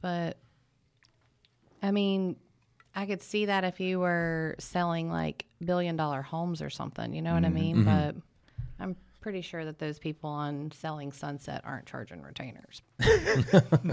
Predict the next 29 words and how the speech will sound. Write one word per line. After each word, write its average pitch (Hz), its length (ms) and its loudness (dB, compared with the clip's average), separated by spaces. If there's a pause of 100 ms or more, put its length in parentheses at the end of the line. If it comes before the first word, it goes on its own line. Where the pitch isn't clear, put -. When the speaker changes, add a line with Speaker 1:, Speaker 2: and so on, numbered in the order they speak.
Speaker 2:
Nah, - 260 -2
they 143 100 2
get 104 200 -4
paid 95 180 -2
by 90 80 0
Speaker 1:
Netflix 208 180 6
Speaker 2:
T 214 80 4
L 185 140 8
C. 208 260 2
Speaker 1:
is 185 240 8
their, 185 180 8
<laughs> - 1000 2
their 202 100 6
Speaker 2:
Yeah, 175 60 0
Speaker 1:
retainer. 170 580 4
Speaker 2:
Netflix, 131 220 6
Netflix 120 240 4
is 87 60 -6
the 82 120 -2
retainer. 160 840 0
Speaker 1:
<laughs> - 40 -6 (560)
Speaker 2:
So, 117 140 4
ha-, 127 140 6
so 131 160 4
after 147 320 4
Queen 156 280 0
Park 135 240 6
Social, 123 500 2 (140)
Speaker 1:
Yeah. 180 220 -2